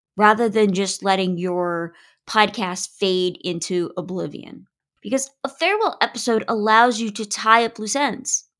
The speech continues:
thank your listeners, and all those who helped make your show possible, thanking them for joining you on this journey, and to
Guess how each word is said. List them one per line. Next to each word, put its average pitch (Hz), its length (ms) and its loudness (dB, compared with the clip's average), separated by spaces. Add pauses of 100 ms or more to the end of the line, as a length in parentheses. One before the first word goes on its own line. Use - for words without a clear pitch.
(400)
thank 180 240 -2
your 170 120 -8
listeners, 247 680 -4 (500)
and 233 240 -2
all 262 280 6
those 254 340 2
who 240 140 -4
helped 226 440 -2 (120)
make 208 420 0
your 208 320 -2
show 196 540 -4 (360)
possible, 196 720 -4 (380)
thanking 202 480 -2
them 180 240 -4
for 196 160 -10
joining 180 420 -6
you 175 160 -4
on 160 160 -6
this 165 180 -6
journey, 269 500 0 (140)
and 208 300 -2
to - 160 -4